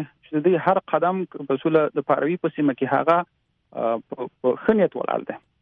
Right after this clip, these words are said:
که هغه د کشمیر موضوع ده، هندوستان سره، که د افغانستان موضوع ده، د جګړې ده، که هغه د ایران موضوع ده، او یا حتی د منځني اسیا سره که کوم موضوع وي. ځکه پاکستان کې هغه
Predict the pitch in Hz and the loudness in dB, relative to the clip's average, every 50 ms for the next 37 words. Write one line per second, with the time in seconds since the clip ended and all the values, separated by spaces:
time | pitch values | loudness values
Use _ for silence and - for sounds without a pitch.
0 | _ _ _ - - 160 139 143 156 160 156 151 - 139 127 - - 185 214 226 | _ _ _ -2 0 2 2 4 2 2 0 0 0 -2 -4 -2 -2 -2 0 0
1 | 226 220 214 202 196 185 190 190 170 175 170 160 156 151 143 - _ _ _ _ | 2 2 2 2 2 2 2 2 2 2 2 2 2 0 -4 -6 _ _ _ _
2 | _ _ - 156 156 139 139 - - 147 135 131 139 131 131 - 117 120 127 139 | _ _ -6 -2 0 0 0 0 -2 -2 -2 0 -2 -2 -2 0 0 2 2 2
3 | 135 135 131 131 - - - - 190 214 208 196 190 175 165 156 170 165 160 156 | 2 0 -2 -4 -4 -4 -2 0 0 0 2 2 0 0 0 0 0 0 2 0
4 | 143 151 143 147 147 139 143 143 139 139 131 - 127 123 127 127 143 139 139 - | 0 0 0 0 0 0 2 2 2 2 0 2 0 0 2 2 0 0 0 0
5 | 139 135 160 180 185 185 165 147 131 120 - - - - - - _ _ _ _ | 0 2 2 2 2 2 2 0 0 -2 -6 -6 -6 -6 -6 -8 _ _ _ _
6 | _ _ _ _ _ - 135 143 147 143 156 170 - 165 147 143 139 127 131 131 | _ _ _ _ _ -2 2 2 2 2 0 0 0 0 0 0 0 -2 -2 -2
7 | 135 165 175 180 151 131 - 147 135 - 135 131 127 143 - _ _ _ _ _ | 0 0 2 2 2 0 0 -2 -2 -2 -2 -4 -4 -6 -10 _ _ _ _ _
8 | _ _ _ _ _ _ _ _ - 127 - 135 131 120 117 117 117 135 131 120 | _ _ _ _ _ _ _ _ -12 -6 -2 -2 0 0 0 -2 -2 -2 -4 -4
9 | 113 - - _ _ _ _ _ _ _ _ - - 139 139 - - - 139 143 | -4 -6 -8 _ _ _ _ _ _ _ _ -2 0 0 0 0 0 0 0 -2
10 | 135 - - - 175 175 185 160 175 165 160 151 143 175 170 | -2 -6 -2 0 0 0 0 0 0 0 0 2 2 0 0